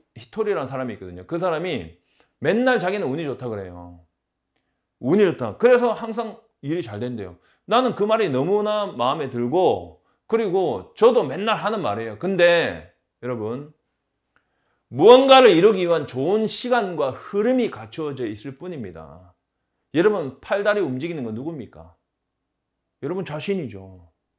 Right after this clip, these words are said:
아무리 상황이 잘 갖추어져 있으면 뭐합니까? 손발 움직이고 팔다리 움직이는 거,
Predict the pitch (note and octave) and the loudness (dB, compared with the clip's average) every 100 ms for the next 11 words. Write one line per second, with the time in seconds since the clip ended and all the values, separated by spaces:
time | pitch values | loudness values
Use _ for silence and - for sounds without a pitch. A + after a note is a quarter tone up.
0 | _ _ - - G3 A3+ C#4 C#4 - - | _ _ 0 10 12 12 10 8 2 -8
1 | - B3 C4 B3 F#3 F3 E3+ C#3 G3+ F3 | -2 4 4 4 4 0 0 -2 0 0
2 | D#3+ E3+ C#3 A2 B2 C#3 G2+ F#2 F2 F2 | -2 -4 -6 -6 -6 -8 -12 -12 -14 -20
3 | _ _ _ _ _ - C4 C4 F#3 D#3 | _ _ _ _ _ 0 6 6 6 0
4 | F#3+ F3+ - F3+ G#3 F#3+ D#3+ F3+ E3 B2+ | -4 -4 -4 -2 -2 -2 -4 -8 -8 -6
5 | A#2 G#2+ | -6 -10